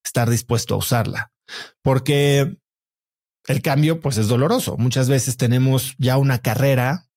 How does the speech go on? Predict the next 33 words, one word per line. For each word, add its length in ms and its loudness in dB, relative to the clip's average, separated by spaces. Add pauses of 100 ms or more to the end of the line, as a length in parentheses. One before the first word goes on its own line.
de 380 -4
años, 680 0
de, 200 -6 (220)
ah, 160 -10 (680)
universitaria 920 2
y, 260 0
ah, 160 0
después 320 -2
de 120 2
años 420 0
profesional 680 0
que 80 0
decimos, 340 0
"Oye, 320 0 (480)
ya 120 0
me 80 4
di 80 2
cuenta 320 -2
que 80 0
esto 200 -2
no 140 2
es 100 -2
lo 120 -2
que 100 -8
soy. 380 -4 (500)
Ahora, 480 0 (420)
¿cómo 220 2
voy 160 4
a 40 0
dejar 380 0
todo 280 2
eso? 260 -2
Este, 300 -6